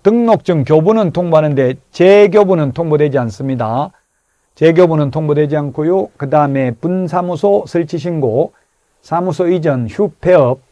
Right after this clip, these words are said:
재개 변경 신고, 고용, 고용관계 종료 신고 사항, 업무 정지, 등록 취소는 통보되는데 자격 취소, 자격 정지는 통보되지 않습니다. 왜냐하면 등록관청이 통보하기 때문에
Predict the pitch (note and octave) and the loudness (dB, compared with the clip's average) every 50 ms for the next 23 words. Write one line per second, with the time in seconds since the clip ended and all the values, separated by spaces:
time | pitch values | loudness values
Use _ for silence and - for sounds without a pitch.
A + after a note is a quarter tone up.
0 | _ _ _ - E3 E3+ E3 E3+ F3 D#3+ C3 - D#3 E3 E3+ E3 E3+ E3+ E3 C3+ | _ _ _ -2 0 2 2 2 2 2 2 0 -2 -2 -2 -4 -4 -4 -4 -6
1 | - D#3 C#3 C3 B2 B2 A2 G2 - F3+ F3+ F#3 E3+ D#3+ D3+ F3+ F#3 F#3 F#3 F3 | -6 -6 -4 -2 -2 -2 -2 0 2 2 2 2 0 -2 -2 -2 -2 -2 -2 -4
2 | F3 E3+ E3 D3+ C3+ - C3 C3+ C3+ C#3 D3 D#3+ F3 F3 F3+ D3+ - E3 D#3+ D3+ | -4 -4 -4 -4 -4 -4 -4 -6 -4 -4 -2 -2 0 -2 -2 -4 -6 -6 -2 -2
3 | D3 A#2+ C#3+ C#3+ B2 A2+ A2 G#2+ B2+ E3 - - _ _ _ _ _ _ _ _ | -2 -2 -2 -2 -2 -4 -4 -6 -8 -10 -10 -14 _ _ _ _ _ _ _ _
4 | _ _ _ _ _ _ - E3+ G3 G#3+ A3+ G3+ G3+ G3 F3+ F3 D#3 F3+ F3+ D#3 | _ _ _ _ _ _ 0 2 4 4 6 6 4 4 2 2 2 2 2 2
5 | B2 G3 G#3 A#3 A3+ A3 F3+ C3+ - F#3+ F3 - F#3 F3 D#3+ C#3+ B2 - F#3+ F#3 | 2 2 0 2 0 0 -2 0 0 0 0 0 0 -2 -2 -2 -2 -2 -4 -2
6 | F3 E3+ D#3 D#3 D3 D3+ D3+ D#3 F#3 G3+ G3+ G#3 - _ - - G3+ G#3+ G3 G3 | 0 0 2 2 0 0 0 2 2 2 2 0 -2 _ 0 2 2 2 2 0
7 | G3 - F3 D#3 E3+ E3+ C#3+ B2 F3 F#3+ F3+ D3+ D#3+ D#3 C#3+ D#3+ F#3 G#3+ F#3 - | 0 -2 -4 -2 0 0 2 4 4 4 4 2 0 -2 0 0 0 0 0 0
8 | F3+ F3+ E3 D#3+ D3+ D#3 C#3+ C3 B2 A2+ G#2 - - B2+ B2 B2 A#2+ A#2 A2 G#2+ | -2 2 2 2 2 2 2 2 0 0 -2 -2 -2 0 0 0 0 0 0 -2
9 | G2+ G2 G2 _ _ _ _ _ _ _ _ _ _ _ - E3 G3 G#3 G3+ F#3 | -2 -4 -6 _ _ _ _ _ _ _ _ _ _ _ 0 0 2 2 2 2
10 | E3+ D#3+ C3+ D3 E3+ - - _ _ _ - G3+ A3 A#3+ A#3+ A#3 G#3+ F3 - - | 2 0 -2 -2 -6 -10 -14 _ _ _ 0 0 0 2 2 2 0 0 0 -2
11 | E3+ E3 D#3 - F3 D#3+ D#3 C3+ - - F3+ F3+ E3+ E3 D#3+ D#3 D3+ D3 C#3+ _ | -2 -2 -2 -4 -4 -4 -4 -4 -6 -8 -10 -6 -2 -2 0 0 -2 -4 -6 _
12 | - C#3 C3+ C#3 C#3 C3+ D3 D#3+ E3 E3+ F3 F3 F#3+ | -6 -6 -4 -4 -4 -4 -6 -6 -6 -8 -8 -10 -12